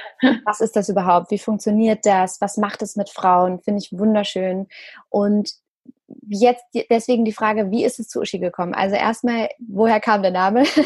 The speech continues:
Speaker 2: <laughs> Und, äh, wie, wie kam es dazu, dass Uschi als, äh, Unternehmen für Periodenunterwäsche tatsächlich entstanden ist mit deiner,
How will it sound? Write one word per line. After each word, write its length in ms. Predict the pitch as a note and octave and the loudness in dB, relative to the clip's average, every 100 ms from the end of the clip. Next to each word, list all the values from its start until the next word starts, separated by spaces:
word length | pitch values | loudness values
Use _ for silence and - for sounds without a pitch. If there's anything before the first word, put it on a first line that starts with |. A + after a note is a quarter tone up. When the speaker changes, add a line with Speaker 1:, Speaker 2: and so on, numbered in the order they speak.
| - F4 - E4+ | 4 2 4 2
Speaker 2:
<laughs> 640 | F#4 F4+ - D5 - A#4+ - | 4 2 2 -2 -2 -6 2
Und, 400 | B3 B3+ - - | 4 4 0 -2
äh, 100 | A3 | -2
wie, 460 | G3+ - G3+ C4 C4 | -2 -4 2 4 4
wie 140 | A3+ | 0
kam 260 | A3+ A3 G#3+ | -2 -4 -4
es 80 | G#3+ | -2
dazu, 340 | G#3+ G3+ - | -2 -2 -4
dass 220 | G3+ G3+ | -2 0
Uschi 440 | - A3 A3+ A3+ A#3+ - - | 0 0 2 2 0 -8 -6
als, 360 | - G3 G3+ - | 2 2 2 -4
äh, 220 | G3 G3 | 0 0
Unternehmen 460 | - G3+ G3+ A3+ A#3+ | 0 -2 2 2 2
für 180 | B3 B3+ | 2 0
Periodenunterwäsche 880 | G#3+ G3 G3+ G#3 F#3 F#3+ F#3 - F#3 | 0 2 2 2 -2 -2 -4 -6 -4
tatsächlich 400 | F#3 F3+ F3+ F#3 | -4 -2 -4 -4
entstanden 400 | F#3 F#3+ - F#3 | -2 -2 -2 -2
ist 180 | F#3 | -2
mit 140 | F#3+ F#3 | -2 0
deiner, 320 | F#3 F3+ | 2 2